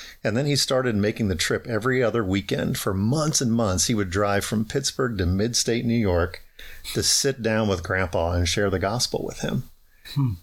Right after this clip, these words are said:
Speaker 1: And then it happened. At the age of ninety-one, my grandpa put his faith in Jesus. And he lived for five more years. And during that five years, he was a man of prayer,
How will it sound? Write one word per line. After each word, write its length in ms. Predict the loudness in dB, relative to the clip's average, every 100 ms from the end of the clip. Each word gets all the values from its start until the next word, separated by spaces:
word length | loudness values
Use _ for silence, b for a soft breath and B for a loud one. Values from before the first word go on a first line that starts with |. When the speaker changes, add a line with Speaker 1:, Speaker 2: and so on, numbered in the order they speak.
| -2
Speaker 1:
And 200 | 0 2
then 100 | 0
it 100 | 0
happened. 400 | -2 -2 -4 -2
At 100 | -2
the 140 | 0
age 160 | 0 2
of 80 | 2
ninety-one, 920 | 2 2 2 2 0 0 0 0 -2 -8 _
my 300 | -2 2 2
grandpa 580 | 2 0 0 0 -2 -4
put 280 | -4 -4 0
his 220 | 0 0
faith 440 | -2 -2 -2 -6 -14 B B B B
in 160 | -2 0
Jesus. 720 | 0 0 0 0 0 0 -4 -16 B B B B 0
And 340 | 2 2 2
he 200 | 0 0
lived 220 | 2 0 -2
for 160 | -6
five 340 | -2 0 2 2
more 220 | 2 2
years. 340 | 2 2 0
And 160 | 0 0
during 220 | 2 2
that 180 | 2 0
five 320 | 0 0 2
years, 600 | 2 2 2 2 0 0 -2
he 400 | 0 0 0 -2
was 220 | 0 2
a 40 |
man 300 | 2 4 2
of 220 | 0 -2
prayer, 600 | -6 -2 0 2 0 -2